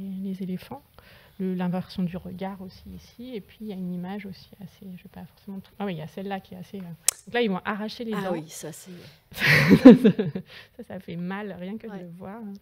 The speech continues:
Speaker 1: Euh, tirer cette, cette grande, cette grande dent, et puis voilà, cette espèce de cimetière aussi,
Speaker 2: Ça,
Speaker 1: euh,
Speaker 2: c'est, l'image est très dure.
Speaker 1: qui
Speaker 2: Et
Speaker 1: est,
Speaker 2: je
Speaker 1: euh,
Speaker 2: pense que typiquement, ce genre d'image, euh,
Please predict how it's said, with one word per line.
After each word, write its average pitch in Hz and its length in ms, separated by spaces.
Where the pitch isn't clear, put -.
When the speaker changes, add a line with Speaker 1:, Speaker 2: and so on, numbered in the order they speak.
Speaker 1:
Euh, 190 720
tirer 208 340
cette, - 300
cette 190 160
grande, 202 320
cette 180 120
grande 180 240
dent, 226 120
et 247 80
puis - 120
voilà, 175 160
cette - 140
espèce 185 240
de 190 100
cimetière 208 600
aussi, 185 280
Speaker 2:
Ça, 214 120
Speaker 1:
euh, 254 40
Speaker 2:
c'est, 170 380
l'image 196 320
est 180 80
très - 160
dure. 170 200
Speaker 1:
qui 208 120
Speaker 2:
Et 196 40
Speaker 1:
est, - 20
Speaker 2:
je - 100
Speaker 1:
euh, 175 280
Speaker 2:
pense 226 180
que - 80
typiquement, 226 560
ce 220 120
genre 190 180
d'image, 202 440
euh, 175 280